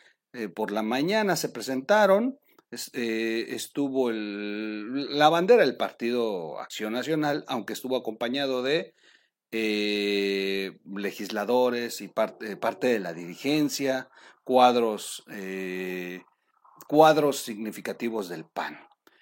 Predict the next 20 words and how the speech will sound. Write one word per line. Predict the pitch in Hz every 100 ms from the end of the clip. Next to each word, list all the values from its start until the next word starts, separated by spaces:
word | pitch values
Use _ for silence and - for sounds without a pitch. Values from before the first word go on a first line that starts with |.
| _ _ -
Se | - 139 123
señala, | 135 135 147 175 180 165 175 202 -
eh, | 143 135
bueno, | 156 160 139
la | 139 139
presentan | 143 156 165 180 165 160
por | 143 156 156
actos | 139 -
de | 135
corrupción | 120 107 - 156
y |
tráfico | 131 135 -
de | 117
influencias, | 101 165 185 190 185 - - - -
se | -
señala | 127 131 160 156 151
al | 143 - 117
hijo | 135 139
del | 120
presidente | 127 123 165 196 285 262 254 311 285